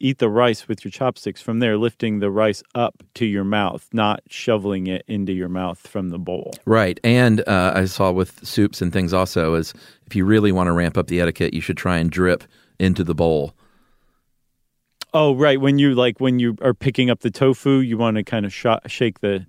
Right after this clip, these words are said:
Speaker 1: tofu off so it doesn't drip on you or on the table.
Speaker 2: Yes.
Speaker 1: If you really wanna excel at etiquette,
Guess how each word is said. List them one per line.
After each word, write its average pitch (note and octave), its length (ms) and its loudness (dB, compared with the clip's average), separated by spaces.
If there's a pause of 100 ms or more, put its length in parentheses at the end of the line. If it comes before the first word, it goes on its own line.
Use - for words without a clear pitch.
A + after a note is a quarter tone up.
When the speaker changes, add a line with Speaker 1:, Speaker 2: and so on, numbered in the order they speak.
Speaker 1:
tofu G#2 460 -4
off G2+ 320 0
so G#2+ 140 -4
it G#2 80 0
doesn't G#2 220 -2
drip G2+ 240 -4
on G2 280 -4
you G2 200 -4
or G2 60 -2
on F#2 140 -4
the - 60 -12
table. - 480 -10
Speaker 2:
Yes. - 360 -4 (540)
Speaker 1:
If C3 160 -2
you D#3+ 120 4
really C4 280 4
wanna B2+ 300 2
excel A2 440 2
at - 80 -2
etiquette, A2 460 0